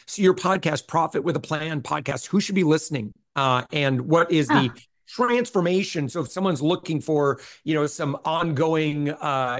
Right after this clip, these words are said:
Speaker 1: y-, you know, good energy in their life, um, who would be, who would be tuning in?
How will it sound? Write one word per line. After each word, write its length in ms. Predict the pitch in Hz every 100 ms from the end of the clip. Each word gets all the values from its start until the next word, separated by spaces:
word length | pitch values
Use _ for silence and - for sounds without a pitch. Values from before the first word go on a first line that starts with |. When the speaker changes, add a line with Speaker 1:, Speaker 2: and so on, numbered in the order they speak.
| -
Speaker 1:
y-, 120 | 90 -
you 160 | 175
know, 280 | 151 135 120 - _ - 120
good 340 | 214 208 190 -
energy 480 | 180 190 190 143 165
in 80 | 147
their 160 | 147
life, 500 | 147 165 165 151 139 - 156
um, 540 | 139 135 131 - 156 - - _ -
who 120 | 208
would 160 | 190 156
be, 160 | 147 127
who 120 | 170
would 180 | 190 135
be 140 | 147
tuning 320 | 131 147 127
in? 200 | 120 95